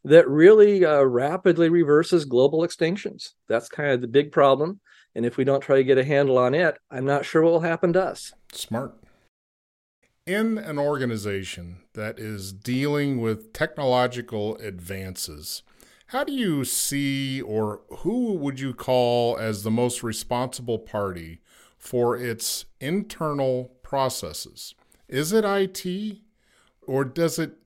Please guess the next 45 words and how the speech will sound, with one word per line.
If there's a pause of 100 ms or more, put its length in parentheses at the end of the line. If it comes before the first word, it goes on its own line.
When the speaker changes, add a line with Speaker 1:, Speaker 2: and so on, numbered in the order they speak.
(160)
Speaker 2:
just
materialize
out
of
thin
air? (240)
Speaker 1:
I
have
to
give
you
the
standard
X
M
L
consultant's
answer. (240)
That
depends. (280)
I, (100)
I
can't
say
I've
seen
any
one
pattern.
It,
it,
well,
in
fact,
the
serious
question, (120)
Speaker 2:
<laughs>
Speaker 1:
yeah,
I
mean,
the
serious
question
is